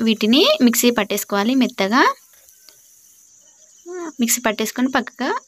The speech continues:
పెట్టేసుకోవాలి. ఇప్పుడు అదే బౌల్లోకి, ఆ, సరిపడా ఆయిల్ వేసేసుకొని వన్ టీ స్పూన్ షాజీరా and బిర్యానీ ఆకు వేసేసుకోవాలి. అలాగే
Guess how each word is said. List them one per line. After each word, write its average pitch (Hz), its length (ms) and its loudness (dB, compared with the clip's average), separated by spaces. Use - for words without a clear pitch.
పెట్టేసుకోవాలి. 220 720 0
ఇప్పుడు - 380 2
అదే 240 380 4
బౌల్లోకి, 220 760 0
ఆ, 208 220 6
సరిపడా 226 460 0
ఆయిల్ 226 380 0
వేసేసుకొని 220 640 0
వన్ 226 180 4
టీ 220 120 4
స్పూన్ 233 300 2
షాజీరా 220 580 0
and 247 300 -2
బిర్యానీ 208 500 2
ఆకు 196 500 2
వేసేసుకోవాలి. 214 840 2
అలాగే 214 600 0